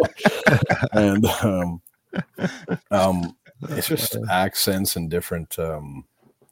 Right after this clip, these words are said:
Speaker 2: you know, different words for different swear words, you know, different. It's the same thing. I mean, English to American is like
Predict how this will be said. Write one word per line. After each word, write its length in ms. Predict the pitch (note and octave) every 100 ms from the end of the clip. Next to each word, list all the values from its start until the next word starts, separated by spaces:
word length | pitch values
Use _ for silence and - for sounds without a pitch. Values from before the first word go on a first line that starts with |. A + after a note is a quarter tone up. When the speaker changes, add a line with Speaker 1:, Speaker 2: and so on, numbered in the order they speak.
| D#2+
Speaker 2:
you 120 | D#2
know, 140 | D#2
different 420 | D2+ E2+ - - E2
words 640 | E2+ F2 F2 F2 F2 E2+
for 480 | - E2 D#2+ D#2 D2+ _ - D#2 -
different 240 | - E2
swear 360 | - E2 E2 D#2+
words, 500 | D#2+ D#2+ E2 D#2 -
you 120 | D#2
know, 120 | D2
different. 340 | D2 F2 E2+ - - - - - - - - -
It's 140 | A#2 C#3
the 40 |
same 220 | - C#3+
thing. 260 | D3 E3+ -
I 80 | -
mean, 260 | E2 D#2 D2+
English 380 | F2 F#2+ G2 -
to 120 | G2
American 580 | F#2+ E2 D#2 - F#2 G2+
is 100 | E2+
like 180 | D2